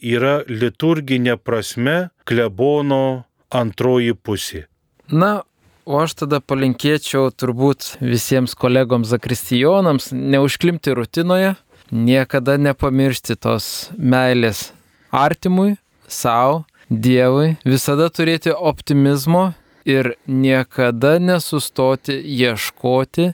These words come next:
Speaker 2: niekada nesustoti aiškintis ir niekada nesustoti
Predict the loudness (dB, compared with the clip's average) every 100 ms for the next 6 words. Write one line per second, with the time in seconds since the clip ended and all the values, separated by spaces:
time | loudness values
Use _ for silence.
0 | -4 0 4 4 2 0 -2 2 2 2
1 | -2 0 0 0 -2 -6 -6 -2 0 0
2 | 0 -2 -2 -2 -2 0 -2 -2 -2 -2
3 | 0 -2 -4 -18 -20 -14 -2 0 0 -4
4 | -2 0 0 0 -2 0 2 2 0 0
5 | 2 2 0 -4 -6 -4 -2 0 -2 0
6 | 0 0